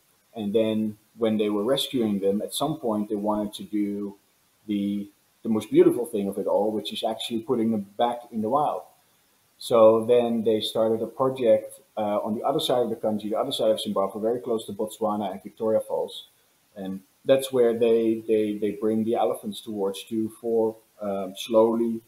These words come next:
exposing them to wild elephants in the wild savanna. And, uh, some of them have actually gone back in the wild.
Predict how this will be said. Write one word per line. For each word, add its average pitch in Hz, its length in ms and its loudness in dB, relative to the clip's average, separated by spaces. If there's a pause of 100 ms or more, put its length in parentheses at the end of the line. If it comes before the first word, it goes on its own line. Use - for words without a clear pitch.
(340)
exposing 123 600 2
them 113 160 0
to 113 120 -8
wild 113 340 2
elephants 127 500 -4
in 101 120 -2
the 98 80 -4
wild 101 420 0 (260)
savanna. 110 520 -4 (680)
And, 110 500 -2 (140)
uh, 107 200 0
some 117 240 -2
of 113 140 -6
them 113 160 0
have 113 120 -2
actually 110 400 -2
gone 110 300 2
back 117 200 2
in 107 100 -2
the 104 80 -2
wild. 117 320 -2